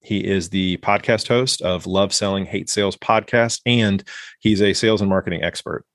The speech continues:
And he created the, what he calls the pipeline for life. Uh, that process is fantastic. And I am going to start, uh, implementing everything that he's talking about. It seems so simple, and, and yet it,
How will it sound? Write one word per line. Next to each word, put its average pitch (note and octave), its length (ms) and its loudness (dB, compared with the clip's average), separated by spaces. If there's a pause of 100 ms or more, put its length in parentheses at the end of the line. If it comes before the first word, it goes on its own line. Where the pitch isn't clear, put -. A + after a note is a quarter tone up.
And F#2 120 -4
he A#2 200 2
created G#2+ 420 4
the, F2 320 0
what G2 160 -4
he A2 80 0
calls F#2+ 240 2
the A2 80 4
pipeline G2+ 560 2
for F2 220 -6
life. F2+ 600 0 (480)
Uh, F2 380 0
that G2 240 2
process F2+ 760 2
is - 240 -4
fantastic. F#2 840 -2
And E2+ 200 -6
I G#2 200 2
am G2+ 180 0
going G2 180 -2
to - 80 -10
start, F#2+ 420 0 (400)
uh, F#2+ 140 -2
implementing G2 680 2 (200)
everything C3+ 460 2
that G#2+ 100 0
he's G2+ 180 -2
talking F2+ 340 -2
about. - 240 -6
It G2 120 -4
seems C3+ 240 2
so C3 160 2
simple, C3 560 2 (420)
and, F#2 300 -2
and F#2 200 -4
yet F#2 440 0
it, G2 260 -2